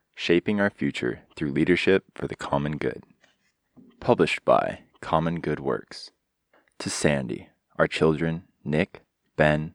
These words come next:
and Wooga, and all the other children of the world. While visiting Jerusalem in April nineteen seventy-five, I came close to a prolonged, bitter struggle over a rock.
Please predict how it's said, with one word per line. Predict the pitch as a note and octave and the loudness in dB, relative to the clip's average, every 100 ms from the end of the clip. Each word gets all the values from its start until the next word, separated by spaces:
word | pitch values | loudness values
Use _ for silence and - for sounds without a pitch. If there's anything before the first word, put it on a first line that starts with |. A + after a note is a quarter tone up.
| - | -10
and | D2+ C#2 | -8 -2
Wooga, | D#2 E2+ F#2+ G#2+ _ _ _ _ | -2 0 -2 -4 _ _ _ _
and | D#2+ | -4
all | B1 C#2+ | -2 -2
the | D#2+ D#2 | 0 0
other | E2 | 0
children | D#2+ D2+ D2+ C#2 C#2+ | -4 -4 -4 -6 -8
of | C2+ | -8
the | D2+ | -6
world. | C2 G#1+ - _ _ _ _ _ _ _ _ - | -4 -6 -10 _ _ _ _ _ _ _ _ -4
While | E2+ D2+ | 0 4
visiting | G#2+ A#2 A#2+ E2+ | 4 4 2 2
Jerusalem | D2 D#2 D2+ - A1 A#1+ - | 2 2 2 -4 -6 -8 -12
in | - - | -6 -2
April | E2 - F2 | -2 2 2
nineteen | D2+ C2+ B1+ - C#2+ | 4 0 0 -6 -2
seventy-five, | C#2 C#2 C#2 - A1 - - _ - - | -2 -2 -2 0 0 -2 -10 _ -20 -8
I | - | -2
came | - F2+ | 2 2
close | - F2 F2+ | 6 6 6
to | - D#2+ | 2 -2
a | |
prolonged, | - D#2+ D#2 D2 D2+ E2 - - _ | 4 4 8 6 6 0 -8 -16 _
bitter | - D2 C#2+ | 2 4 4
struggle | - C#2+ C2+ G#1+ A#1 _ | 4 2 2 0 -6 _
over | C#2+ D2 C#2+ D2+ | -4 0 2 2
a | |
rock. | C#2 A#1 - | 2 0 -2